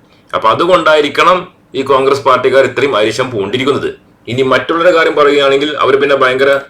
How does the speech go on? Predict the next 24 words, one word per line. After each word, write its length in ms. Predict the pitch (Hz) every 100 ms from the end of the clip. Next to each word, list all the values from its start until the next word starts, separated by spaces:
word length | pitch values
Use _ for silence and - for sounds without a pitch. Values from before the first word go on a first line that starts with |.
| -
പരിഹാസ 460 | 117 127 135 135 151
മോഡലിലാണുള്ളത്. 800 | 123 113 117 113 107 95 87 - -
അതിലൊരാൾ 500 | 107 131 139 156 160
പറയാണ്, 280 | 147 151 156
"എനിക്ക് 540 | - 139 151 - 196
ലോട്ടറി 320 | 175 165 165
അടിച്ചിരുന്നെങ്കിൽ 720 | 165 147 - 165 151 151 151
ഞാൻ 260 | 151 139 143
കോടീശ്വരൻ 600 | 131 135 135 139 135 131
ആയേനെ." 680 | 117 113 117 117 107 82 - -
കള്ള 140 | 95 104
പരിഹസിക്കുന്നത് 480 | 113 113 127 139
കണ്ടില്ലേ? 240 | 113 - - - _ _ _ -
അതായത് 280 | 95 110 120
മത്സരിച്ചിരുന്നെങ്കിൽ 1040 | 113 113 147 143 135 147 147 143 147 180
ജയിച്ചേനെ 480 | 165 165 - 165 165
എന്ന് 160 | 165
പറയുമ്പോ 460 | 156 151 185 185 - _ _ 110
എനിക്ക് 260 | 131 135
ലോട്ടറി 280 | 143 139 131
അടിച്ചിരുന്നെങ്കിൽ 800 | 143 143 160 151 151 151 190 190
ഞാൻ 280 | 165 160 131
കോടീശ്വരനായേനെ 680 | - 135 135 135 131 123 127
എന്നുള്ള 480 | 135 135 147 160 -